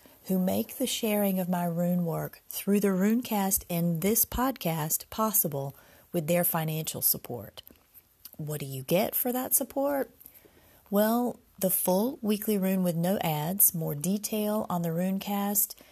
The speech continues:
You get weekly prompts for engaging the half-month rune and a Galdr recording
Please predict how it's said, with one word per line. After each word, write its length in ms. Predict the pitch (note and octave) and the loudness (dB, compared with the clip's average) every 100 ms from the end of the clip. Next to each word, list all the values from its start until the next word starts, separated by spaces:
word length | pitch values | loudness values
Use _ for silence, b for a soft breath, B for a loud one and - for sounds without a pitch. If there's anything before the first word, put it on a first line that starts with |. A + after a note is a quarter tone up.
| B | B
You 140 | - E3+ | -6 0
get 240 | F3 - | 0 0
weekly 320 | E3+ - D#3 | -4 -4 -8
prompts 640 | - F3+ F3 G3+ - - - | -6 -4 -2 -2 -2 -2 -2
for 480 | - E3+ E3 D#3+ D#3 | -4 -2 0 -2 -4
engaging 720 | D#3+ D#3+ D3 E3 F#3 F#3 G3 | -4 -6 -2 0 0 0 0
the 80 | G3+ | 0
half-month 560 | F#3 G3+ G3+ G3 F#3+ G3 | -2 -4 -4 -4 -4 -4
rune 400 | F#3+ F#3 F#3+ F#3+ - | -2 0 0 0 -4
and 440 | F3 F3 E3+ E3+ - - | -2 0 0 0 -4 -6
a 80 | F#3 | -4
Galdr 600 | E3 F#3 G#3 G3 D#3+ D3+ | 0 4 4 4 0 -2
recording 720 | D#3+ - C#3+ C#3+ C#3 C#3 | -4 -4 -4 -4 -4 -10